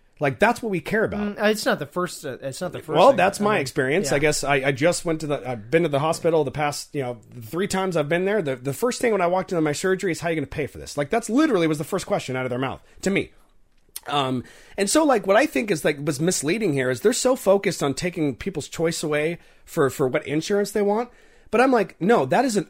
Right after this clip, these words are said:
Speaker 1: obstacle." So I view an insurance company as a roadblock. So if you take away that roadblock, I then have freedom of choice to choose what doctor I want, what, what surgery I wanna go do, what maybe that I want. You, I have the freedom of choice as into what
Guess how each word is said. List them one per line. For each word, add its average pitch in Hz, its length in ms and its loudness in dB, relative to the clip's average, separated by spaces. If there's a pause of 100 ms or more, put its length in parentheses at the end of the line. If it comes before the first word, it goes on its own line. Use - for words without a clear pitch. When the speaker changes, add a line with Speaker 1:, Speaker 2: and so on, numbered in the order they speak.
Speaker 1:
obstacle." - 720 -4
So - 340 -2
I 226 220 2
view 214 320 2
an 160 160 -2
insurance 190 340 0
company 156 280 -4
as 131 100 -4
a 123 40 -2
roadblock. 135 500 2
So 170 100 -2
if 170 140 -4
you 359 80 0
take 269 280 -2
away 202 220 2
that 139 160 -2
roadblock, 131 580 0
I - 120 2
then 220 220 4
have 202 160 0
freedom 180 300 0
of 131 120 -6
choice 196 320 -2
to 190 80 -4
choose 185 460 0 (120)
what 131 180 -2
doctor 175 320 -2
I 233 60 0
want, 254 260 -6 (400)
what, 151 320 2
what 139 360 0
surgery 196 480 2
I - 20 4
wanna 160 220 0
go 139 140 2
do, 160 420 -2 (180)
what 202 320 2
maybe 170 380 0
that 156 120 -2
I 147 120 2
want. 151 260 -2 (100)
You, 160 300 -6 (240)
I 208 180 4
have 202 280 2
the 151 80 -2
freedom 208 360 -2
of 151 80 -4
choice 147 360 -2
as 151 200 -4
into 143 220 -2
what 185 260 -2